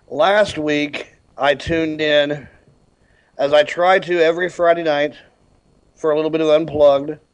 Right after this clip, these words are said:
And with Sean not on the air, I'll say I'm kind of a fan of the, the gaming segment, but don't tell him that. I don't wanna get him a big head or nothing.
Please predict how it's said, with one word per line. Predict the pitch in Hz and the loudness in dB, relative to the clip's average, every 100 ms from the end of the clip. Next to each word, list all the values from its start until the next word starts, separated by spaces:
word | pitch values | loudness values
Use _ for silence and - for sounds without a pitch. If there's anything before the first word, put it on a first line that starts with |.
| _ _ _ _ _ _ _ _ _ | _ _ _ _ _ _ _ _ _
And | 143 143 143 143 143 135 - _ _ _ _ | 2 4 6 4 0 -8 -14 _ _ _ _
with | 117 151 139 | -8 -6 -6
Sean | - 165 156 | 0 2 2
not | 147 | 2
on | 143 | -2
the | 139 143 | -4 -2
air, | 143 | 0
I'll | 139 135 | 2 0
say | 123 147 135 | 0 2 2
I'm | |
kind | 135 143 143 | 0 0 0
of | |
a | 131 | 0
fan | 120 135 135 | 0 0 0
of | 127 | -2
the, | 123 | -8
the | 117 127 | -10 -6
gaming | 135 139 127 | -4 -2 -4
segment, | 120 - 110 113 107 | -4 -6 -6 -10 -12
but | |
don't | 120 123 | -8 -8
tell | 117 120 | -2 -2
him | 120 120 | -2 -6
that. | 113 98 | -4 -6
I | 73 117 | -6 -8
don't | 113 | -6
wanna | 113 | -6
get | 107 120 | -8 -10
him | 113 | -10
a | 113 | -6
big | 117 104 | -6 -2
head | 117 117 | 0 0
or | 107 | 0
nothing. | 107 110 | -4 -4